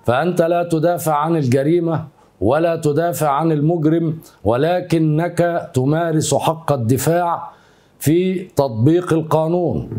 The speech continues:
فأنت تراعي تطبيق القانون وما استلزمه في إثبات الجريمة.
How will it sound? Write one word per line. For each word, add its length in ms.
فأنت 420
تراعي 560
تطبيق 540
القانون 580
وما 240
استلزمه 1120
في 240
إثبات 400
الجريمة. 560